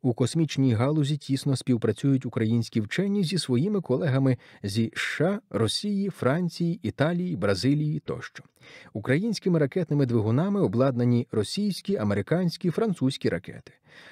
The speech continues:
У складних умовах перебувала і перебуває освіта, хоча процеси оновлення охопили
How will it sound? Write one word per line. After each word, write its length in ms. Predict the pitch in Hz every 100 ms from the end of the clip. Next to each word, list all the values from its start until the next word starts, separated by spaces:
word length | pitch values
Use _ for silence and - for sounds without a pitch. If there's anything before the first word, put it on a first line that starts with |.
| -
У 120 | 127
складних 420 | 117 127 139 226 220
умовах 400 | 180 143 156 -
перебувала 560 | 110 104 113 175 190 214
і 100 | 147
перебуває 640 | 151 143 131 143 185 196
освіта, 680 | - 160 - 76 - - - _
хоча 460 | - 151 - 185
процеси 540 | 147 139 - 170 135 123
оновлення 540 | 110 165 147 135 127
охопили 600 | - 107 107 170 175 151